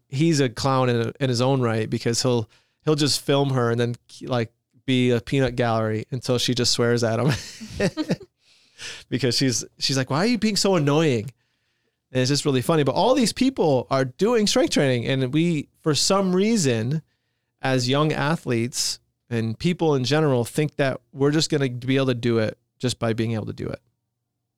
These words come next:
And I don't know. Why, why do you think that is? Like, why do you think, like, young girls, especially, 'cause I, I've had this conversation with some of Sam coaches lacrosse at one of the local high schools, um, about her,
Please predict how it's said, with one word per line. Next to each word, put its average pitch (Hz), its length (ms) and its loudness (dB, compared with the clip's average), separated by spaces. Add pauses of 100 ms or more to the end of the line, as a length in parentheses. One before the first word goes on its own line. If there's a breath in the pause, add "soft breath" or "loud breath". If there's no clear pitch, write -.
(640)
And 110 380 -2 (720)
I 131 80 -4
don't 131 140 0
know. 151 220 0 (280)
Why, 131 160 -2
why 139 180 2
do 170 60 2
you 180 100 4
think 165 200 -2
that 156 160 0
is? - 260 -4
Like, 127 120 -2
why 127 140 0
do 147 60 0
you 143 60 0
think, 139 240 0
like, 131 200 0
young 123 220 0
girls, 123 320 2
especially, 120 600 0 (280 soft breath)
'cause 139 100 0
I, 139 60 2
I've 131 300 0
had 143 100 0
this 127 100 0
conversation 123 380 -2
with 113 100 -2
some 123 200 0
of 113 160 -2
Sam 120 240 0
coaches 117 480 -2
lacrosse 120 420 -2
at 135 60 -4
one 117 80 0
of 110 60 -2
the 113 60 0
local 113 180 -6
high 160 120 0
schools, - 440 -4 (480 soft breath)
um, 120 320 -2
about 123 320 -2
her, 185 360 0